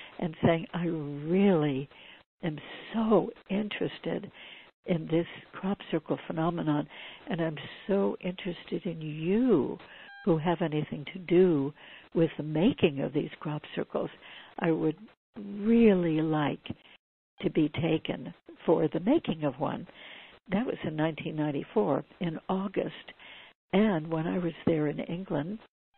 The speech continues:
that very month, there was one night when, just as I was turning out the light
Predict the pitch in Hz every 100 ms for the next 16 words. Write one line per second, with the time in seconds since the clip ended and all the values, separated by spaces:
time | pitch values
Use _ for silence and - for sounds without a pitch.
0 | - - - 156 - 160 160 170 165 196
1 | - - - - - _ _ - 180 156
2 | 143 151 - 202 160 151 185 175 202 262
3 | - - - - - _ _ _ _ -
4 | 160 165 160 180 - _ _ _ - -
5 | 208 214 240 247 - 247 - 214 208 196
6 | - 196 180 175 - 190 170 160 131